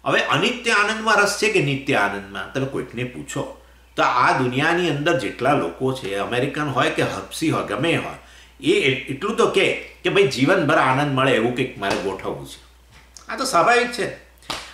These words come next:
અને માટે જેને પણ તમે જીવનનું ધ્યેય કહેતા હો, એમાં એ નિત્ય હોય એટલે તો તમને આ, એ ખબર છે.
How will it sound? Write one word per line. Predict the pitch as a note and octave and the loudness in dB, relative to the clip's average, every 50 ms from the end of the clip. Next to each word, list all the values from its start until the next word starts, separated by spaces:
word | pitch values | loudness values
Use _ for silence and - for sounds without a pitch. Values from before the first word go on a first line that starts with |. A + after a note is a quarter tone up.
| - | -4
અને | - A2 - | 0 0 2
માટે | - - A2+ A#2+ C3+ - - - | 2 2 2 2 2 2 2 2
જેને | - B2+ A#2 A#2+ A2 A2 C#3+ G3+ | 2 2 -2 -2 -2 0 2 2
પણ | A3+ A3 A#3 A#3+ A#3+ - | 2 2 2 0 2 0
તમે | G#3+ F#3 F3+ F#3+ G#3 G#3+ A3 A3 A3 A3 A3 G#3 F#3 E3+ E3 D#3+ D#3 C#3+ C3 | 0 0 0 0 0 0 2 2 2 2 0 -2 -6 -8 -10 -10 -10 -8 -4
જીવનનું | B2 C3 C#3+ F3+ F#3+ G3+ F#3+ C#3+ | 0 0 0 0 0 0 0 0
ધ્યેય | - G#2 A#2 C#3+ | 0 0 0 0
કહેતા | D3+ - A2+ F#2+ - - G#2 | 0 0 -4 -4 -4 -4 -4
હો, | G2 G#2+ E3+ A#3+ - - - - - - - - - - - - - - - | -2 -2 -2 -2 -2 -4 -8 -14 -20 -20 -20 -20 -20 -20 -20 -20 -20 -12 -4
એમાં | - A#3+ C4+ B3 D4 | -2 -2 0 2 2
એ | C4 - G3 A3+ G3+ E3 | 2 2 2 2 0 2
નિત્ય | C3 C#3 - - - - - C4 | 2 0 0 0 -2 0 2 2
હોય | A3+ F3 G#3+ G3+ | 4 4 4 4
એટલે | F3 - F#3 G3 G3 | 2 2 2 2 2
તો | F#3+ F#3 | 2 0
તમને | E3 C3+ C3+ D3 | -2 -2 -2 -2
આ, | C#3 A2 F#2+ - - - | 0 0 -2 -4 -6 -8
એ | A#2 | -10
ખબર | - - A#2 G2 F2+ D#2+ | -10 -8 -8 -8 -8 -8
છે. | - - - - | -10 -12 -14 -16